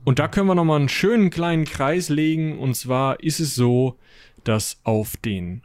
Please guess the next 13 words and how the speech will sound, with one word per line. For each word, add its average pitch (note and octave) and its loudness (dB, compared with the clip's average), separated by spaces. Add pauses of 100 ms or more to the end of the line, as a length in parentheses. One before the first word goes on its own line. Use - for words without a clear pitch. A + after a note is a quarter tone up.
(120)
ein D3+ 2
Cent, D3+ -2
zwei C3 -2
Cent B2+ -4
und G#2 -6
fünf F#3 2
Cent C#3+ 0
Münz-, C3+ -2
Münzen C#3 2
eine C#3+ 0
dieser B2 0
Tempelanlagen A#2+ 0
aus, B2+ -2